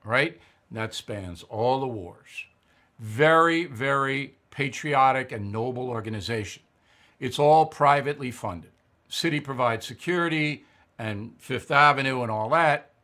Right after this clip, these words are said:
but it's all privately funded. So I, uh, this year, uh, stepped up and did a lot financially for this parade. And I did it to honor my grandfather,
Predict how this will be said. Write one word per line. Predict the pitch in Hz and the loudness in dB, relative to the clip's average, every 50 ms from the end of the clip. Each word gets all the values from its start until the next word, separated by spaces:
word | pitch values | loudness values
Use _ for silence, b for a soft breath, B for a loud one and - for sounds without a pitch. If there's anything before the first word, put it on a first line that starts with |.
| _ _ _ _ _ _ _ _ _ _ | _ _ _ _ _ _ _ _ _ _
but | 135 131 131 | -4 -2 -2
it's | 131 - - | -4 -6 -8
all | - 156 147 151 151 147 | -2 2 4 4 4 2
privately | - - 135 123 117 123 113 104 101 | 2 0 0 0 0 -2 -6 -10 -14
funded. | 92 - 107 85 78 - _ _ _ _ _ _ _ _ _ _ _ _ _ _ _ _ | -10 -10 -12 -12 -12 -16 _ _ _ _ _ _ _ _ _ _ _ _ _ _ _ _
So | - - - 147 151 - | -16 -4 -2 -2 0 4
I, | - 165 165 180 185 185 180 180 180 170 170 170 - - | 8 8 8 10 8 6 4 2 0 0 -2 -4 -6 -4
uh, | 156 156 147 143 143 143 | -2 0 2 2 2 0
this | 131 135 160 156 - - - | 0 -2 -4 -2 -2 -2 -2
year, | 160 156 156 156 151 147 147 151 - - | 0 0 2 2 2 2 2 0 -2 -6
uh, | - - 107 123 107 87 - 175 151 151 - _ | -14 -20 -20 -20 -20 -20 -18 -16 -16 -16 -16 _
stepped | - - - - 156 147 143 - - | -14 -14 -2 4 4 4 4 4 2
up | 143 131 131 127 - | 4 4 4 4 0
and | 131 113 110 107 | -4 -6 -4 -4
did | 113 117 | -4 -4
a | 110 113 | -4 -6
lot | 110 107 117 120 120 120 120 - | -2 2 4 6 6 4 2 -2
financially | - 120 110 107 110 110 107 104 - - 107 104 101 95 | -4 -4 -2 -2 -2 -4 -4 -6 -8 -10 -10 -10 -10 -10
for | - 107 | -10 -12
this | 95 92 85 - | -14 -14 -16 -16
parade. | - - - 92 87 85 78 - _ _ _ _ _ _ _ _ _ _ _ _ _ _ _ b b b b b b b b b b | -18 -18 -16 -16 -14 -16 -16 -20 _ _ _ _ _ _ _ _ _ _ _ _ _ _ _ b b b b b b b b b b
And | 131 | -6
I | 123 123 | -6 -2
did | 123 151 170 170 | 2 2 4 4
it | 175 165 165 | 2 0 0
to | 160 156 - | -4 -4 2
honor | 147 131 131 131 127 131 127 | 4 6 6 6 6 4 2
my | 127 127 131 | 2 0 0
grandfather, | 127 135 139 135 127 120 - - 85 73 67 - | 0 0 0 0 0 -2 -6 -10 -12 -12 -14 -18